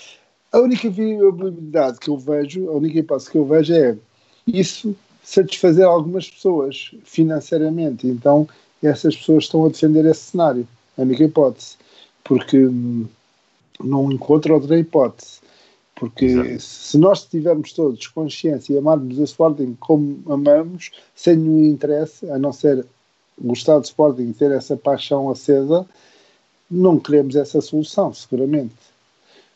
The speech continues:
Speaker 1: Porque o
Speaker 2: Não.
Speaker 1: Sporting deve ser de todos nós. Não de alguém que é o patrão e que decide quando quer e lhe apetece e, epá, eu não quero, eu não quero isso,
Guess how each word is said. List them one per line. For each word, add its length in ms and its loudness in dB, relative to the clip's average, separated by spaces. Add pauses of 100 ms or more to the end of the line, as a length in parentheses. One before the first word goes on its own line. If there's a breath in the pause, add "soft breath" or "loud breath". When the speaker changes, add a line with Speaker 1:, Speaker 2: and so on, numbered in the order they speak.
(380 soft breath)
Speaker 1:
Porque 440 4
o 160 -4 (240)
Speaker 2:
Não. 100 2
Speaker 1:
Sporting 400 0
deve 220 2
ser 160 2
de 60 -8
todos 320 -4
nós. 460 -2 (840)
Não 340 0
de 80 -2
alguém 480 -2
que 400 -12
é 60 -2
o 60 -2
patrão 680 -2
e 240 -18
que 140 -20
decide 360 -12
quando 260 -6
quer 280 -2
e 160 -14
lhe 140 -6
apetece 580 -6
e, 200 -10 (440 soft breath)
epá, 180 -2
eu 80 4
não 120 2
quero, 340 2 (120)
eu 60 -14
não 140 -8
quero 280 0
isso, 280 0